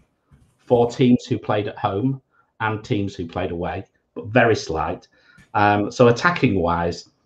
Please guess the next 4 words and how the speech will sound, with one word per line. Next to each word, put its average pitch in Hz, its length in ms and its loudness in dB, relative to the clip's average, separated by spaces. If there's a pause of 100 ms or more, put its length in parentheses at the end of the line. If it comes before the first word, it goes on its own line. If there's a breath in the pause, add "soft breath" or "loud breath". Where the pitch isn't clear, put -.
(800)
um, 92 560 -2
top 175 180 0
six - 460 -4
now 90 400 -4